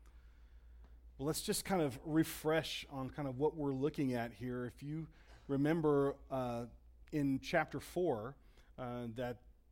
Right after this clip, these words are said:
the building of this temple had stopped. It had ceased, um, because opposition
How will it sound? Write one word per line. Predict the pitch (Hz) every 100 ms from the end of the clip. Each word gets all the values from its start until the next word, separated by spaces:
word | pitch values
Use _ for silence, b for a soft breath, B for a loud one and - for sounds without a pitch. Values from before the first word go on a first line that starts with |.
| - 120
the | 131 127 104 104
building | 160 170 175 170 165
of | 151 127
this | 139 -
temple | - 170 165 123 107
had | 123 -
stopped. | - - 196 - - -
It | 127
had | 127 110
ceased, | - - 214 - - - - b b b b
um, | 123 123
because | 127 156 151 - - -
opposition | 143 160 170 127 190 - 139 135